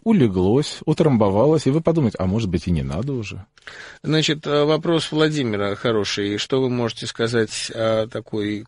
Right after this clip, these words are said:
Speaker 2: кухне русской, как докторская колбаса? Насколько это вредно, полезно? Это очень вкусно и, по-, по-моему, полезно, и ничего плохого. Ну да, в мире нет докторской колбасы больше нигде. У нас есть, это наше ноу-хау. По-моему, это хорошо.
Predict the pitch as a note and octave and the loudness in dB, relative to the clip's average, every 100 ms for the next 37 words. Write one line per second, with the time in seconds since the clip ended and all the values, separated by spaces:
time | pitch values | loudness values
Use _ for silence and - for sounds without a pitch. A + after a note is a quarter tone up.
0 | - G#2 G2+ G2 G2 G2 G2+ - G#2+ - | -12 -12 -8 -8 -6 -6 -8 -10 -12 -10
1 | G#2 G#2+ G#2+ - G#2+ - G2 - G2+ A2+ | -10 -8 -8 -8 -14 -8 -8 -8 -6 -4
2 | C3 E3+ D#3+ A#2+ - A#2 A#2+ A#2 A2+ B2+ | -4 -4 -4 -6 -6 -8 -8 -8 -4 -2
3 | C#3+ A2+ A#2+ A#2+ B2 A#2+ G2+ - - - | -2 -4 -2 -2 0 0 -4 -10 -12 -12
4 | - F#3+ G3 B3 - A#3+ - - B3+ - | 0 0 4 4 4 2 0 2 2 4
5 | C#3+ B2+ B2 B2+ C#3+ C#3+ C#3+ D3+ C#3+ D#3 | 4 4 4 2 0 2 2 2 2 2
6 | E3 A#3 G3 C#3+ C3 B2+ C3+ F3 F3 D#3+ | 2 2 0 0 0 -2 -2 -4 -2 -4
7 | F#3 A3+ A3+ A#3 G#3 G#3+ A3 G3 G3 F3+ | -2 -2 0 0 2 2 2 2 2 2
8 | F3 D#3+ D#3 D3+ D3+ D3 D3 D3 C#3 B2 | -2 -4 -6 -6 -4 0 0 0 -2 -2
9 | C#3 C#3 D3 G3+ G#3+ E3+ D#3+ D#3+ E3+ F#3 | -4 0 0 0 -4 -4 -6 -6 -4 -2
10 | F#3+ E3+ D#3 C#3 C3 A#2 B2 D#3+ G#3+ F3+ | -2 -2 -4 -4 -2 -2 -2 -2 -2 -4
11 | - D3 - | -4 -4 -4